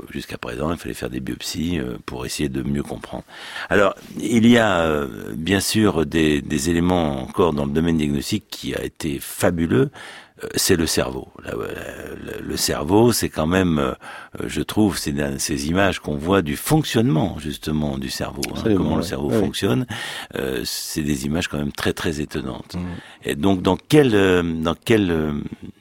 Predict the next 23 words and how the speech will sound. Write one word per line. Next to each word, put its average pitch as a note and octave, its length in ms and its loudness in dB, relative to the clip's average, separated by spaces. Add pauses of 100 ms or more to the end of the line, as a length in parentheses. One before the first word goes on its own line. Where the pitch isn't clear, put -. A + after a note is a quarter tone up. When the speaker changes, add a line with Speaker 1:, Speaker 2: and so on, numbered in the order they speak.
(140)
Speaker 1:
situation G#2+ 920 0
vous D#2 180 -2
allez D2 540 2
l'utiliser, D#2 800 0 (540)
euh, C#2 140 -4
ces - 280 -4
approches D2 520 -4
du - 140 -10
fonctionnement C3+ 400 -4
Speaker 2:
Alors, C#3 120 6
il C#3 40 6
y C#3+ 60 0
a - 40 -2
Speaker 1:
cérébral ? C#3 260 4
Speaker 2:
déjà C#3 220 4
des, B2 180 2
des, A#2+ 180 4
des, A2 320 0
des A2 240 -2
approches, B2 320 -2
déjà, G#2 200 4
je F#2+ 60 2
dirais, F#2+ 260 0